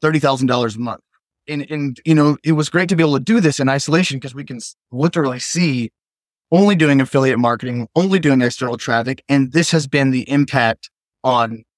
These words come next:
organic rank and organic sales. It's been a really interesting experiment, and we've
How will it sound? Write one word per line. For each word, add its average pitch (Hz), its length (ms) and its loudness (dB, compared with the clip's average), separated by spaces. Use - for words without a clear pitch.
organic 117 260 -2
rank 113 220 0
and 113 80 0
organic 107 400 -4
sales. 104 340 -2
It's 113 100 -6
been 131 200 2
a 113 160 0
really 127 300 4
interesting 117 440 0
experiment, 123 460 0
and 113 80 2
we've 113 100 0